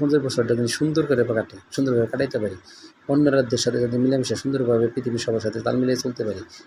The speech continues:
সেভাবে যেতে হবে। বিপদ বলে আসে না, কই আসে না, যে কোনো সময় বিপদ হতে পারে। অন্যের দেশে কোটি কোটি টাকা আছে, অন্য দেশে সংস্থা আছে, সংগঠন আছে, কিন্তু এশিয়া আর আফ্রিকায় নাই।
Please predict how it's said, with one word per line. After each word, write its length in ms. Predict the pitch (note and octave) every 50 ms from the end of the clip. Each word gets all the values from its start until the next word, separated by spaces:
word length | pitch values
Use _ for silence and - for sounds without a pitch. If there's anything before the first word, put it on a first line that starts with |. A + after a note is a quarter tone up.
| -
সেভাবে 320 | - - B2 A2+ A2 G#2 G#2+ G#2+
যেতে 160 | G2+ - - F#2
হবে। 140 | F#2 G2 G2 - _ _ _ _ - - - - - - - - _ -
বিপদ 320 | A#2 A#2+ B2+ B2+ C3+ A#2+ A#2+ - - -
বলে 180 | A#2+ B2 B2 B2 A#2
আসে 140 | - - G2 F#2+
না, 40 | F#2+ -
কই 120 | B2 A2 G#2 G2
আসে 120 | F#2+ - - F2+
না, 80 | - - - -
যে 60 | - -
কোনো 120 | - C3+ A#2+ -
সময় 160 | B2 A#2 G#2+ A2+
বিপদ 180 | A#2 A#2 - -
হতে 120 | G2+ - G2+ G2
পারে। 120 | F#2 - - - - - - - - -
অন্যের 220 | C3+ C3+ C3+ C#3 B2+ B2+
দেশে 160 | A#2+ - - A#2
কোটি 160 | - D3 C#3 D3+ D3
কোটি 140 | D3 C#3+ C#3+ C#3 C#3
টাকা 120 | C3+ C3 B2+ A#2
আছে, 120 | A2+ - A#2+ A#2+
অন্য 160 | B2 B2 B2 B2 A#2 A#2
দেশে 200 | A2+ - A#2 A2+ C3 - - - - - - _ - C3 A#2+ -
সংস্থা 280 | C3 B2 A2+ - - A#2 A2+
আছে, 120 | - - - -
সংগঠন 300 | B2 A#2+ A2 G#2+ G#2 G2+ G#2 G2
আছে, 120 | - - - -
কিন্তু 160 | - A2+ G#2+ A2+ A2+ A#2 B2+
এশিয়া 260 | B2 - B2+ A#2 A#2
আর 80 | A#2 A#2 A#2+
আফ্রিকায় 300 | A#2 - G#2+ - G#2+ G#2 G2+
নাই। 120 | F#2 F#2